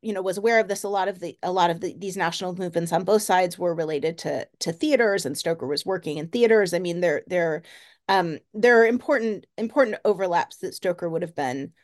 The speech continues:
aware of, as well as being, you know, quite invested in the, the world of a kind of colonialist Egyptology at the end of the nineteenth century.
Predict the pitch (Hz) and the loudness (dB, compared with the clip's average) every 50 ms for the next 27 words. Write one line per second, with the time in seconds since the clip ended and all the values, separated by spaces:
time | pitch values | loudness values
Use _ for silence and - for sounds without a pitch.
0 | _ _ _ _ - 269 269 349 302 262 208 190 180 175 175 160 156 180 160 160 | _ _ _ _ 2 4 6 6 6 8 8 6 6 4 2 0 2 2 2 2
1 | 165 156 139 - 170 160 151 143 139 143 - - 175 160 160 - - 143 - 170 | 2 0 -2 -4 -6 -6 -6 -8 -10 -10 -8 -4 -2 -2 -2 -2 -2 -2 -2 -2
2 | 156 147 151 156 - - 156 156 160 156 156 156 - - - 165 151 160 160 - | -2 -2 -2 -2 -2 -2 -6 -6 -6 -6 -6 -8 -8 -8 -6 -4 -4 -4 -6 -10
3 | _ - - 175 175 190 185 175 165 156 165 165 156 143 165 165 - - 151 151 | _ -16 -12 -6 -2 2 4 4 4 4 4 2 0 -2 -2 -4 -4 -4 -6 -6
4 | - - - 170 165 165 160 160 156 139 131 156 - - - - 170 - 151 - | -6 -8 -4 -2 -2 -2 -2 -2 -2 -2 -2 -2 -4 -4 -6 -6 -6 -6 -8 -4
5 | - - 208 180 175 165 143 147 147 147 151 151 - 165 156 143 151 147 135 135 | 0 2 4 4 4 4 2 0 0 0 -2 -2 -4 -6 -6 -4 -4 -6 -6 -6
6 | 147 147 143 - - 143 147 165 - 254 262 254 - 185 127 - - - - | -6 -6 -8 -8 -6 -6 -6 -2 0 2 0 2 0 0 -2 -2 -4 -6 -10